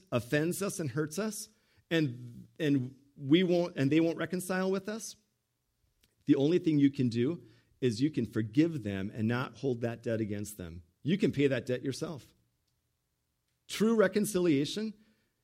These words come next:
is not asking them to pay up their own debt. It's you paying it yourself with simple releasing them from that bondage.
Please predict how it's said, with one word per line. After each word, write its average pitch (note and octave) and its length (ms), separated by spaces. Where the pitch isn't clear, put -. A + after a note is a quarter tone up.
is C#3+ 160
not F3+ 260
asking D3+ 440
them D3+ 220
to C3 80
pay D3+ 240
up C#3+ 140
their B2+ 160
own B2+ 200
debt. G#2+ 400
It's C#3 240
you B2+ 500
paying D#3 300
it C3+ 80
yourself C3 500
with G#2+ 140
simple B2 440
releasing B2 480
them A2 160
from G#2+ 160
that G#2+ 160
bondage. F#2+ 540